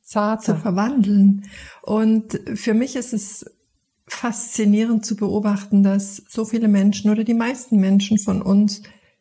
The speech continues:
Speaker 2: Angst vor Veränderungen haben. Und ich persönlich glaube, dass wir viel mehr Angst vor Stillstand haben sollten, weil Stillstand letztlich komplett widernatürlich ist.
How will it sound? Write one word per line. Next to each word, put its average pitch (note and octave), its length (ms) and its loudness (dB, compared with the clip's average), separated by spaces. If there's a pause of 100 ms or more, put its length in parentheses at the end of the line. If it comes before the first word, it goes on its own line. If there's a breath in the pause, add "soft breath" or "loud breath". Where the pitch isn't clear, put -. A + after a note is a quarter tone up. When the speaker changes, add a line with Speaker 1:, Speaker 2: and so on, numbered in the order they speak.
(280 loud breath)
Speaker 2:
Angst A3 500 0
vor G3+ 120 -2
Veränderungen F#3 640 2
haben. F#3+ 600 4 (760)
Und G3+ 200 0
ich G3+ 200 -6
persönlich G#3+ 920 -2 (560)
glaube, G3 600 0
dass G3 260 -2
wir F#3+ 80 -2
viel G#3 240 0
mehr G3+ 220 2
Angst G3 320 2
vor G3 120 0
Stillstand G3 720 0
haben F#3 240 2
sollten, F#3 640 0 (300 loud breath)
weil G3 180 2
Stillstand G#3+ 720 -2
letztlich G3 640 -2
komplett G3 480 -2
widernatürlich F3+ 1000 2
ist. - 340 -4